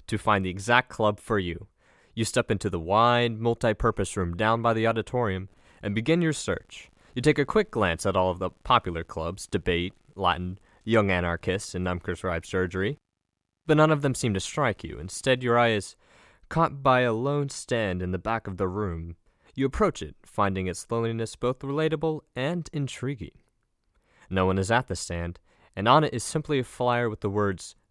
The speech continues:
"Gom" scrawled on it in black oil pastel.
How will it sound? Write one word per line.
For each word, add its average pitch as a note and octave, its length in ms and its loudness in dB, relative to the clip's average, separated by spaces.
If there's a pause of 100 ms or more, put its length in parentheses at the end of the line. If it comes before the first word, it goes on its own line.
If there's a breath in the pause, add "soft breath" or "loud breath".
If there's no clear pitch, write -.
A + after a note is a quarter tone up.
(120)
"Gom" F2 480 0 (420)
scrawled G#2+ 520 0
on F#2 160 2
it F2+ 100 -4
in F#2+ 100 -8
black E2+ 360 -2
oil F#2+ 240 0
pastel. - 600 -6